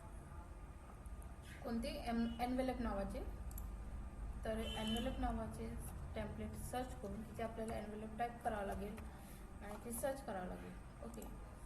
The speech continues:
तर त्यानंतर आपल्याला कोणतेही आपण एखादी डिफॉल्ट घेऊ शकता एनव्हलप आणि क्रिएट करू शकता. तर अशा प्रकारे आपला पहिला क्वेश्चन झालेला आहे,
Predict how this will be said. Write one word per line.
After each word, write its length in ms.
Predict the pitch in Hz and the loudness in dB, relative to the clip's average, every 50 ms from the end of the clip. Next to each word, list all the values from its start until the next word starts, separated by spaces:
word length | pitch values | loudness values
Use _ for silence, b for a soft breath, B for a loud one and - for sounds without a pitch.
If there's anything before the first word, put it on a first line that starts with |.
| - - | -6 -4
तर 100 | - 226 220 220 - | -2 -2 -2 0 4
त्यानंतर 560 | 262 254 254 254 254 240 233 233 233 240 254 254 - - | 6 6 6 6 4 2 2 0 0 0 -2 -2 -2 -2
आपल्याला 440 | 214 220 - - 220 220 214 233 254 - - - - - - - - - - - - - - - - - - - - - | -2 -2 -2 0 0 0 2 2 0 0 -2 -4 -6 -8 -8 -8 -10 -10 -8 -8 -8 -8 -8 -8 -8 -8 -8 -8 -6 -4
कोणतेही 400 | - 226 214 214 220 220 240 247 | -2 0 0 0 0 0 0 0
आपण 300 | 233 226 226 226 247 254 254 - - | -2 -4 -4 -4 -4 -4 -4 -6 -6
एखादी 360 | 240 220 - 220 220 214 220 208 | -8 -6 -2 -2 -2 -2 -2 -4
डिफॉल्ट 320 | 214 214 - 220 220 220 | -4 -4 -4 -4 -4 -2
घेऊ 260 | 214 214 220 214 220 | -2 -2 0 0 0
शकता 320 | 220 214 220 220 - 226 220 | 0 -2 -4 -4 -4 -4 -4
एनव्हलप 380 | 214 208 214 214 220 247 - - - - - - - - - - - - - - - | -2 -2 -2 0 0 0 -2 -2 -6 -8 -10 -12 -12 -12 -12 -12 -12 -12 -12 -8 -6
आणि 200 | 196 202 226 262 214 - - - - | -4 -2 -2 -2 -2 -4 -4 -4 0
क्रिएट 360 | 262 254 254 233 233 - - | 2 4 4 4 2 0 -2
करू 160 | 185 - - | -2 -2 -2
शकता. 340 | - - - - - - - - - - - - - - - - - - - - - - - - - - - - | -2 -2 -2 -2 -2 -2 -2 -4 -4 -4 -4 -4 -2 -2 -2 -2 -2 -2 -2 -2 -2 -4 -4 -4 -4 -4 -4 -4
तर 160 | - - - | -4 -4 -4
अशा 160 | - - 233 | -2 -2 -2
प्रकारे 360 | 233 233 226 226 - 233 233 233 | -2 -2 -2 -2 -2 0 0 2
आपला 320 | 233 233 - 233 233 233 | 0 0 0 0 0 0
पहिला 380 | 233 233 - 226 214 214 214 220 | 0 -2 -2 -2 -2 -2 -2 -2
क्वेश्चन 360 | 220 220 220 208 - 233 - - - - - - - - - - - - - - - - - - - | -2 -2 -2 -2 -2 -2 -2 -2 -2 -2 -2 -2 -2 -4 -4 -4 -4 -4 -4 -4 -2 -2 -2 -2 0
झालेला 340 | 208 196 196 196 202 208 214 | 0 0 2 0 0 0 -2
आहे, 200 | 214 208 226 | -2 -2 -2